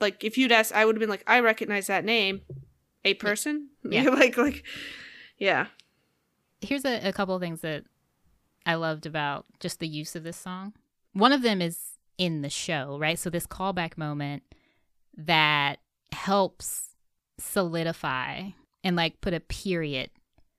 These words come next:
Speaker 2: at the end of the instruction, essentially, that Bill gave Joel in his suicide note. So you get the
Speaker 1: Mm-hmm.
Speaker 2: call back. This wa-, this was Bill and Frank's song.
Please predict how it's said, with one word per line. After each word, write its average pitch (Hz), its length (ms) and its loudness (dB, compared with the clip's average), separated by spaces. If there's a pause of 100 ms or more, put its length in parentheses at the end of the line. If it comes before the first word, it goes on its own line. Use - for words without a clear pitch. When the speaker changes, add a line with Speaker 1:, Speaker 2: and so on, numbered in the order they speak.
(960)
Speaker 2:
at 165 200 2
the 170 220 -4
end 151 520 -2
of 151 200 -4
the 151 200 -4
instruction, 156 840 -2 (120)
essentially, 147 580 -6 (520)
that 165 400 2
Bill 175 580 0 (240)
gave 160 720 0 (200)
Joel 165 580 -2 (240)
in 170 100 0
his 156 140 -4
suicide 208 540 -6
note. 240 220 -6 (1000)
So - 120 2
you 185 160 2
get 233 160 0
the 233 60 0
Speaker 1:
Mm-hmm. 226 100 -2
Speaker 2:
call 190 120 2
back. 170 180 0
This - 160 -2
wa-, 269 100 -4
this 208 240 -4
was 247 180 -2 (280)
Bill 208 220 2
and 202 120 -2
Frank's 196 520 -6
song. 180 720 -4